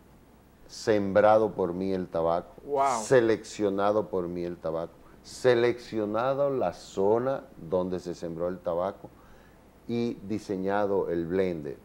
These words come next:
Speaker 1: o sea, la liga.
Speaker 2: Ajá.
Speaker 1: Pónmele tan-, tanto de esto,
Speaker 2: Ajá.
Speaker 1: tanto de aquello y tanto del otro.
Speaker 2: Wow, de verdad que te lo agradezco muchísimo.
Speaker 1: Que lo disfrute.
Speaker 2: Lo voy a disfrutar mucho. Te agradezco muchísimo que hayas aceptado esta invitación.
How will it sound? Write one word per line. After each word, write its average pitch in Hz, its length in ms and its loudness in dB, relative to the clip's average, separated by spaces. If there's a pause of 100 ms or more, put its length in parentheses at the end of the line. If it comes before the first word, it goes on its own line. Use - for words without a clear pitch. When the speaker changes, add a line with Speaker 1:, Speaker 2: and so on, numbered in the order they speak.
(120)
Speaker 1:
o 73 40 -16
sea, 85 220 0
la 82 140 2
liga. 80 320 -2
Speaker 2:
Ajá. 76 80 -8
Speaker 1:
Pónmele 95 400 2
tan-, 87 320 2
tanto 87 320 -2
de 90 100 -2
esto, 110 180 -6
Speaker 2:
Ajá. 87 120 -4
Speaker 1:
tanto 85 160 -6
de 80 80 -2
aquello 110 260 -8
y 87 60 -10
tanto - 300 -10
del 55 100 -8
otro. 52 160 -14 (280)
Speaker 2:
Wow, 117 400 0 (240)
de 143 80 -4
verdad 135 340 2
que 165 140 -6
te 143 100 -4
lo 143 80 2
agradezco 135 480 -4
muchísimo. 156 500 -10
Speaker 1:
Que 104 100 4
lo 107 120 6
disfrute. 104 480 0
Speaker 2:
Lo 143 120 2
voy 160 140 6
a 180 100 4
disfrutar 156 480 -2
mucho. 175 360 -4
Te - 80 2
agradezco 165 600 2
muchísimo 156 540 -6
que 147 100 -6
hayas 151 240 -2
aceptado 147 360 -4
esta 135 180 -8
invitación. 135 560 -6